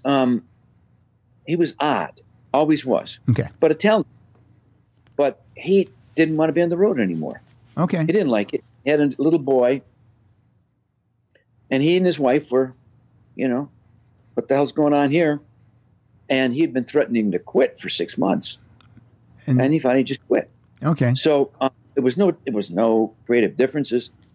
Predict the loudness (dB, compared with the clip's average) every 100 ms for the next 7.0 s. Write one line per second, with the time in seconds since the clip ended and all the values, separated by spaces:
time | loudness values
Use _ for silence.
0 | _ _ _ _ -4 0 0 0 0 2
1 | 2 2 0 -6 _ -12 -6 -2 0 0
2 | 0 0 2 2 -2 -10 _ _ 0 0
3 | -2 -6 _ -20 _ _ _ _ -8 -2
4 | 0 2 2 2 2 0 -6 _ _ _
5 | _ _ _ -8 -6 -2 0 0 -2 -4
6 | -8 -4 -2 -2 -8 _ _ _ -4 -2